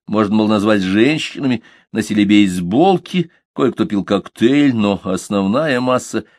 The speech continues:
явно тяготела к пиву «Будвайзер».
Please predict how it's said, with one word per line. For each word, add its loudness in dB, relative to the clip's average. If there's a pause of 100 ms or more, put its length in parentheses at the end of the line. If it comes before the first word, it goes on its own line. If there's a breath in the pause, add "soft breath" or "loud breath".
(140 soft breath)
явно 2
тяготела -4
к -16
пиву -2
«Будвайзер». 0